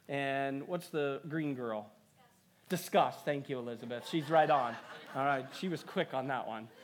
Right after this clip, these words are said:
All right. And then there's joy and there's sadness.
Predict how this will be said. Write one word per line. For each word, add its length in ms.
All 120
right. 320
And 160
then 80
there's 200
joy 680
and 140
there's 160
sadness. 580